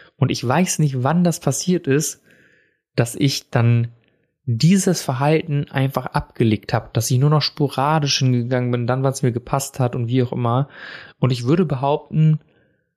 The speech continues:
das ging eigentlich dann los,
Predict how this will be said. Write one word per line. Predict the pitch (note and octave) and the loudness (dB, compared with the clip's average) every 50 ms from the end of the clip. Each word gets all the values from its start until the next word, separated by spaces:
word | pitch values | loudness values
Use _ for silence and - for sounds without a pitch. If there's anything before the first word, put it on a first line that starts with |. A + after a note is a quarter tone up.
| _ _ _ _ _ _ _ _ _ _ _ _ _ _ | _ _ _ _ _ _ _ _ _ _ _ _ _ _
das | - A#2 A2 - - | -2 -2 -2 0 2
ging | C3+ D3+ E3 D#3 | 2 4 4 4
eigentlich | B2 D#3 D3 C#3+ C3+ - - | 2 2 2 2 0 0 0
dann | - C#3+ D3+ D3+ C#3+ | 0 0 0 2 0
los, | C3 B2+ B2+ C3 C3+ C#3+ D3 D#3 D3+ - - - _ | 2 2 2 2 2 2 0 0 -2 -6 -10 -14 _